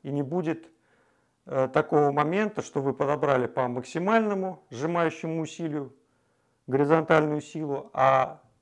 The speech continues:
растянутые сваи-то при такой нагрузке ничего не несут, они сломаются.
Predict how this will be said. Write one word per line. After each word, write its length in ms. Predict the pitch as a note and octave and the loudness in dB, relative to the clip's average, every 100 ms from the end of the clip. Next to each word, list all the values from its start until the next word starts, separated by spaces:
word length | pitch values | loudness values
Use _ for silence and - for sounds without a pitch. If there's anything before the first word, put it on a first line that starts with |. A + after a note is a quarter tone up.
| _ - | _ -14
растянутые 760 | G3+ D3 - F3 E3 D3+ D#3 C#3 | -2 -2 2 0 2 0 -2 -4
сваи-то 760 | C#3+ F3 G#3 G3+ G3 F3+ F3 - _ _ - | 0 2 2 0 0 0 0 -6 _ _ -8
при 380 | D3 D#3 C#3 A#2 | -2 -2 -2 -2
такой 340 | C#3 B2+ D3+ | -4 -4 -2
нагрузке 680 | C#3+ C3 C3+ F3+ - A#2 F#2+ _ _ _ _ | -2 -4 -4 -6 -8 -12 -12 _ _ _ _
ничего 480 | B2+ B2 B2+ D#3 D#3 | -4 -4 -2 -2 -2
не 100 | C#3+ | -2
несут, 480 | D3 D3+ - C3 - - | -4 -8 -10 -12 -12 -14
они 220 | A#2 B2+ | -8 -8
сломаются. 720 | C3 C#3 D#3 B2+ G2+ - - | -4 -6 -4 -6 -6 -12 -20